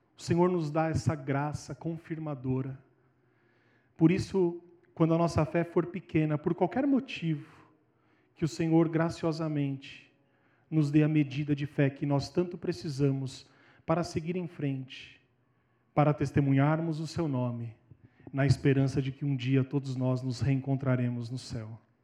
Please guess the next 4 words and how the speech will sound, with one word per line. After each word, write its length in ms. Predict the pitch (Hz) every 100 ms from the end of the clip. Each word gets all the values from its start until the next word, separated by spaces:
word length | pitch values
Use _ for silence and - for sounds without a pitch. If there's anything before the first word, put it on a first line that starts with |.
| _ _ _ _ _ _ _ _ _ _ -
Assim, 360 | 139 - 190
sinceramente, 760 | 170 196 165 160 147 156 160 170
nós 260 | 165 156
oramos 680 | 175 143 127 123 120 - -